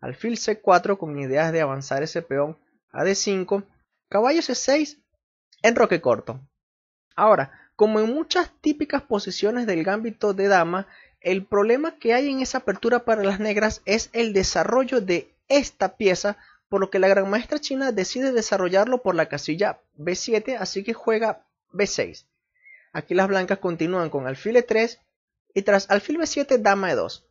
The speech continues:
Estamos viendo que ya las blancas han completado su desarrollo, así que las negras tienen dos planes para continuar en esta posición. Una de ellas es realizar dama C siete, a lo que permite el cambio de alfil de casillas blancas.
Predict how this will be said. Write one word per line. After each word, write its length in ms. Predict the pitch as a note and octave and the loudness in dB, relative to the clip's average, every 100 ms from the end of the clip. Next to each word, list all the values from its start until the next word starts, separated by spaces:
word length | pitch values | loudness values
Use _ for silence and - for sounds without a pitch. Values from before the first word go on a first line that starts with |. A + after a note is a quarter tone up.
| - | -20
Estamos 360 | D3+ - A3+ | -8 -6 -2
viendo 380 | A#3+ A#3 A#3+ A#3+ | 0 0 0 -2
que 240 | F#3 E3 D#3+ | 0 -2 0
ya 340 | E3+ F3+ F3+ | 2 2 0
las 180 | F#3+ F3+ | -6 -4
blancas 380 | F3+ E3+ F#3 F3+ | -4 -4 -6 -8
han 140 | F3 | -8
completado 720 | F#3 F3+ D#3 D#3 D3+ F3 - _ _ _ _ | -10 -8 -6 0 0 0 -6 _ _ _ _
su 220 | - E3+ | -8 -2
desarrollo, 680 | D#3 - D3+ G#3 F#3+ G#3+ A3+ _ _ _ _ _ _ - | -2 -2 0 2 2 -2 -4 _ _ _ _ _ _ -16
así 200 | F3 - | -10 -8
que 120 | G#3+ A#3+ | -2 0
las 120 | F#3+ | 0
negras 300 | F#3+ G#3 G#3+ | 0 -4 -4
tienen 260 | A3+ G#3 | -6 -2
dos 140 | G#3 G3+ | -2 -4
planes 320 | - G#3+ G#3+ | -2 -2 -2
para 240 | - E3 | 0 0
continuar 460 | D#3 D#3 D#3 D#3 D#3+ | 0 -6 -4 -2 -2
en 100 | E3+ | -2
esta 280 | E3+ F3 E3+ | -4 -6 -6
posición. 580 | C#3+ C#3 - F3+ B2+ _ _ _ _ - | -8 -8 -4 -4 -6 _ _ _ _ -4
Una 240 | G#3 C4+ | 0 2
de 200 | C#4 A#3 | 4 4
ellas 260 | G3+ G#3+ A3 | 4 2 2
es 140 | F3+ F#3 | 0 4
realizar 460 | G#3 F#3 - F#3 | 4 4 2 2
dama 260 | F3+ G#3 A3 | 4 4 2
C 160 | - G#3+ | -2 -4
siete, 380 | - G#3 G#3+ - | 2 2 2 4
a 100 | F#3 | 2
lo 140 | F3+ | 4
que 120 | F3 | 0
permite 600 | - F#3+ C4+ C4 C#4 - | 2 0 0 -2 -2 0
el 120 | F#3+ F#3+ | -2 -2
cambio 340 | D4 C4+ G3 | -2 2 2
de 60 | F#3 | 2
alfil 240 | F3 F#3 | 0 -2
de 100 | F#3+ | -2
casillas 360 | F3+ - F3+ F#3 | -2 -2 -2 0
blancas. 440 | A#3+ D3 B2 | -2 -2 -6